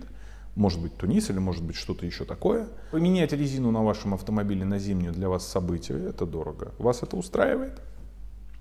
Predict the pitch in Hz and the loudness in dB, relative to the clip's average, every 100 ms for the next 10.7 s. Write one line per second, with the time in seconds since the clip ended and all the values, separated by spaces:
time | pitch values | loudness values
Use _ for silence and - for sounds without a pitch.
0 | - - - - 180 208 180 151 - 107 | -14 -14 -14 10 12 12 10 6 2 0
1 | - - - - - - - 165 262 208 | 0 -6 -8 -10 -12 -12 0 4 8 10
2 | 208 214 - 160 135 - 233 247 247 220 | 10 10 4 2 0 8 10 10 8 4
3 | - - 139 135 143 147 170 196 165 156 | 2 6 8 8 4 4 6 6 6 4
4 | - 131 107 82 76 - - - - - | 4 8 8 6 -4 -10 -14 -14 -12 -12
5 | - - - - - - 131 175 156 143 | -14 -14 -14 -10 -6 2 6 8 8 6
6 | 143 127 110 80 - - - - - - | 6 8 8 8 2 -10 -12 -12 -12 0
7 | - 175 190 139 117 123 - 110 - 127 | 2 12 12 12 8 6 8 6 8 8
8 | 127 98 - 98 101 98 131 131 98 95 | 8 8 6 6 6 8 8 10 8 8
9 | 151 262 - 139 170 156 143 220 220 151 | 8 8 6 4 6 4 6 4 4 0
10 | - 160 147 139 113 90 107 | 2 4 6 6 4 0 -4